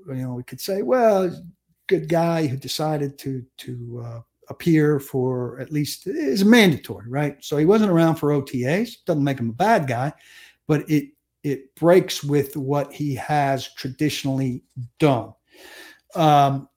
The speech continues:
so he talked on the third day after everything wrapped up, and he made it seem like things are cool.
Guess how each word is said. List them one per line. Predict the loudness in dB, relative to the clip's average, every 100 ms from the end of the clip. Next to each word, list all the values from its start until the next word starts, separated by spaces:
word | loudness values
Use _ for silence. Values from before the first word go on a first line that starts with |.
| _ _ _
so | 0 2
he |
talked | 6 8 8 6
on | 2
the |
third | 2 4 6 4
day | 0 0 2 0 -2
after | -2 -2 -2 0
everything | 0 -2 -4 -2
wrapped | 0 0 0 0
up, | 0
and | 0
he | 2
made | 4 2
it | 0
seem | -2 0 0 0
like | 0 -2 -6
things | -6 -4 -4 -6 -8 -8
are | -6 -4 -8 _
cool. | -10 -2 -2 -2 -10